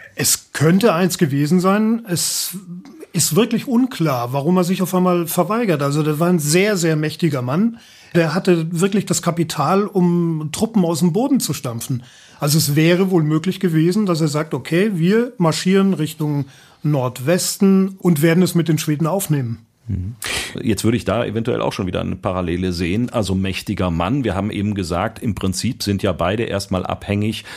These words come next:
Speaker 2: sowohl Wallenstein als auch Prigozhin, von ihrem jeweiligen Herrn. Dieses Verhältnis dreht sich aber irgendwann um.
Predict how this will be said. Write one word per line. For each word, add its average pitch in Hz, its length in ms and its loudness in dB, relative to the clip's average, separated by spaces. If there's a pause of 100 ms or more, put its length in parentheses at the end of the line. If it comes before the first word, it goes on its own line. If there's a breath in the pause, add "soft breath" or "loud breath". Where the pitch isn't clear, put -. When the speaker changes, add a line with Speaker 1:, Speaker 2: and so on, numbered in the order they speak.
Speaker 2:
sowohl 98 600 0
Wallenstein 98 600 -2
als 98 220 -4
auch - 160 -8
Prigozhin, 92 640 -2 (180 loud breath)
von 98 260 -2
ihrem 98 280 0
jeweiligen 90 600 -2
Herrn. 82 420 -2 (380 loud breath)
Dieses 98 220 2
Verhältnis 90 800 -2 (260)
dreht 117 220 0
sich 139 160 -2
aber 120 140 0
irgendwann 107 500 -2
um. 104 380 -2